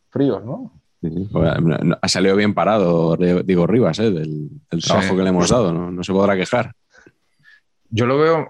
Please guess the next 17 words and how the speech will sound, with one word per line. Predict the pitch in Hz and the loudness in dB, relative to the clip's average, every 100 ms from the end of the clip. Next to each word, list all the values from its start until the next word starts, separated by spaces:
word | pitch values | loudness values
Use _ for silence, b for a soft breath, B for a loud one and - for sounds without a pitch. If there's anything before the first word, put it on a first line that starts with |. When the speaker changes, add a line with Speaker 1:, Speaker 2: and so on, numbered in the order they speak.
| 120 | 0
Speaker 3:
yo | 120 | 2
lo | 131 | 4
veo | 151 165 | 4 2
más | 160 143 | 0 2
en | 123 | 2
modo | 127 131 123 117 95 | 2 2 2 0 -2
perrito | 107 113 113 98 | -2 0 0 0
piloto, | 107 127 110 87 90 - | 0 0 0 0 -2 -4
eh, | 98 98 95 92 85 80 | -2 0 0 0 -2 -6
o | - - - - | -6 -10 -10 -6
sea, | 95 92 90 | -2 0 0
due-, | 226 113 110 - 107 - | 0 0 -2 -2 -6 -6
Speaker 1:
<laughs> | - | -2
Speaker 3:
dueño | 110 113 127 | -2 0 0
de | 120 | 0
tómbola | 101 123 123 113 107 107 107 101 | 0 0 2 2 2 0 0 -2
en, | 98 | -4